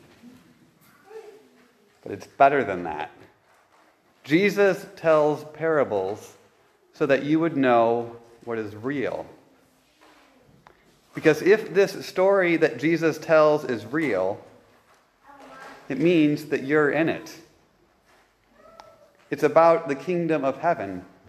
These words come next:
So if you want to be in that kingdom, you'd better listen.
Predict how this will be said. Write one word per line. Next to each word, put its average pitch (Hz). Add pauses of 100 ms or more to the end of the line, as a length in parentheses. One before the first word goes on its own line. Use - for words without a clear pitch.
(560)
So 165
if 165
you 190
want 185
to 175
be 175
in 156
that 147
kingdom, 113 (1500)
you'd 139
better 123
listen. 87